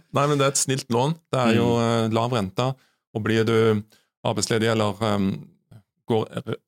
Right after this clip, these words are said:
Speaker 1: altså, må du leve lang tid med veldig lav inntekt, så kan du også få rentefritak.
Speaker 2: Mm.
Speaker 1: Altså, det er alle disse her grepene, om du har avdragsfrihet eller betalingsfritak i Lånekassen, det er jo ikke,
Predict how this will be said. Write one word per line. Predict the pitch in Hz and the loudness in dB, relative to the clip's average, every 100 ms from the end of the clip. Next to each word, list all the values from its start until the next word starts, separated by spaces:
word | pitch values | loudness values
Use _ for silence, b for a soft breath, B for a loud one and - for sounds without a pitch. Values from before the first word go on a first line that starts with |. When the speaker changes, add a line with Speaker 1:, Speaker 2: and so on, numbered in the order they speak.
| - | -8
Speaker 1:
altså, | - 101 95 _ _ - | -4 -4 -6 _ _ -4
må | 113 | 0
du | |
leve | 117 104 107 113 | 2 2 2 0
lang | 113 104 107 | 0 0 -2
tid | - 113 107 | -4 -4 -2
med | 110 | -2
veldig | 104 101 | -2 0
lav | 104 104 | 0 -2
inntekt, | 95 110 123 | -2 -4 -4
så | - | -4
kan | 104 | -4
du | |
også | 95 110 | -4 -6
få | 98 | -6
rentefritak. | 98 82 - _ - - - - _ _ _ | -6 -8 -10 _ -10 -8 -12 -12 _ _ _
Speaker 2:
Mm. | 117 107 92 98 - | -4 -4 -6 -14 -6
Speaker 1:
Altså, | 120 127 b | -4 -4 b
det | - | -6
er | - | -2
alle | 139 151 | 0 0
disse | 139 | 0
her | 127 117 | 0 0
grepene, | 113 113 113 107 | 0 -2 -2 -2
om | 101 | 0
du | 101 101 | 0 0
har | 101 | 0
avdragsfrihet | - 107 90 107 - 117 104 107 104 - | 0 -4 -2 -2 -2 -2 0 0 0 -2
eller | 95 | -4
betalingsfritak | 85 - 104 104 - 101 110 | -4 -4 -2 -2 -2 -2 -2
i | 101 | -2
Lånekassen, | 98 98 127 120 - 98 | -2 -2 -2 -2 0 0
det | 92 | 0
er | 101 | -2
jo | |
ikke, | 98 - 143 107 | -2 0 0 0